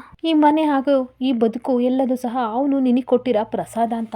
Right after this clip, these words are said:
ನಗಾಡ್ಕೊಂಡು ಹೇಳ್ತಾ ಇರ್ತಾರೆ. ಹಾಗೆ ಸೌಜನ್ಯದಿಂದ ಇದನ್ನೆಲ್ಲ ಸ್ವೀಕರಿಸು ತಾಯಿ, ಅವನ ಆಶೀರ್ವಾದ ಯಾವಾಗ್ಲೂ ನಿನ್ ಮೇಲೆ ಇದ್ದೇ ಇರುತ್ತೆ, ಎಂದೆಂದಿಗೂ ನಿನ್ನ ಮೇಲೆ ಇದ್ದೇ ಇರುತ್ತೆ ಅಂತ ಹೇಳ್ತಾ ಇರ್ತಾರೆ.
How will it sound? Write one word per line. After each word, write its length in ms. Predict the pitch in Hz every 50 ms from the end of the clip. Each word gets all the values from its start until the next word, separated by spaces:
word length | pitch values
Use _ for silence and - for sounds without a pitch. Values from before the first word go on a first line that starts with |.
| 196 202
ನಗಾಡ್ಕೊಂಡು 640 | 226 254 277 277 294 302 285 - 262 226 214 226
ಹೇಳ್ತಾ 400 | 240 226 196 175 170 - 233 226
ಇರ್ತಾರೆ. 460 | 233 233 - - 233 220 240 233 233
ಹಾಗೆ 540 | 220 - _ _ _ - 330 349 339 330 359
ಸೌಜನ್ಯದಿಂದ 760 | 349 - 254 214 226 226 - 294 294 311 294 285 285 285 285 277 226 226 262
ಇದನ್ನೆಲ್ಲ 380 | 302 294 339 320 311 294 294 285 269
ಸ್ವೀಕರಿಸು 600 | 269 - - 240 226 214 - 277 247 240 - 269
ತಾಯಿ, 380 | 247 - 254 240 247 240 226 226
ಅವನ 280 | 208 262 311 349 359 349 320
ಆಶೀರ್ವಾದ 440 | 302 302 - - 294 277 277 247 247 254
ಯಾವಾಗ್ಲೂ 680 | 247 226 196 175 196 220 233 247 247 240 208 226 247
ನಿನ್ 260 | 254 294 320 320 311
ಮೇಲೆ 160 | 311 302 294
ಇದ್ದೇ 200 | 269 247 - 285
ಇರುತ್ತೆ, 360 | 269 254 254 247 - 247 240
ಎಂದೆಂದಿಗೂ 600 | 254 262 311 330 339 311 320 311 302 302 285 285
ನಿನ್ನ 220 | 269 262 262 247 254 254
ಮೇಲೆ 560 | 247 240 240 247 254 254 247 240 233 233 247
ಇದ್ದೇ 260 | 247 196 196 254 262
ಇರುತ್ತೆ 320 | 262 233 240 233 - 233 220
ಅಂತ 160 | 226 220 214 196 214
ಹೇಳ್ತಾ 400 | 220 196 156 160 - - 214 226
ಇರ್ತಾರೆ. 640 | 220 220 - 233 233 233 233 233 220 - _ _